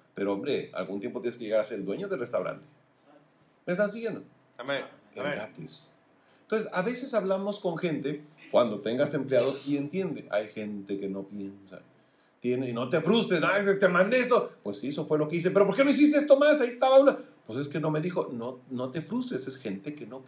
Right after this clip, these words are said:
Speaker 1: piensa. Si usted quiere hacer negocios, entienda con quién va a negociar, con quién va a trabajar.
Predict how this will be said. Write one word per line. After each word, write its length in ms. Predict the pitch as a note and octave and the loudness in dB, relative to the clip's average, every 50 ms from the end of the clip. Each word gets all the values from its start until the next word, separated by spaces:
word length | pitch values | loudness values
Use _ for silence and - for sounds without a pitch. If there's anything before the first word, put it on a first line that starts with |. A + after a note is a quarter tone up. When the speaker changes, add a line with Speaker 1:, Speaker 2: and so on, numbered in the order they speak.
| - - | -18 -14
Speaker 1:
piensa. 500 | G3 G#3 A3+ A#3+ C4 B3+ - - - - - - _ _ _ _ _ _ _ _ _ _ _ _ _ _ _ _ _ - | -12 -10 -8 -8 -8 -8 -10 -12 -14 -16 -18 -20 _ _ _ _ _ _ _ _ _ _ _ _ _ _ _ _ _ -14
Si 140 | - - A2+ | -10 -8 -6
usted 180 | G2 A#2 A#2 - | -4 -6 -4 -2
quiere 160 | C#3+ D3 D3 | 0 0 2
hacer 180 | D3 D#3+ D#3 C#3+ | 2 2 0 0
negocios, 360 | D3 C#3+ C3+ C3 D3+ D3 C3+ | 0 0 0 0 -2 -2 -2
entienda 340 | A#2+ G#2+ A2+ A2+ B2 C#3 C3 | -2 -2 -2 0 0 0 0
con 140 | A#2 G2+ | -2 -4
quién 200 | F#2+ G2 G2+ F#2+ | -4 -4 -2 2
va 100 | F#2+ G#2 | 2 2
a 20 | G#2 | 2
negociar, 560 | G2+ G2 G#2+ A#2+ B2+ B2+ A#2 A2+ - - - | 2 -2 -4 -4 -4 -6 -6 -8 -8 -8 -8
con 140 | - A2 G#2+ | -10 -10 -10
quién 200 | - G2+ G2 G2+ | -8 -4 -2 0
va 60 | G#2+ | 0
a 20 | |
trabajar. 460 | - A#2+ C3+ E3 F3+ F3+ G#3 F3 - | 2 2 2 2 4 2 2 2 0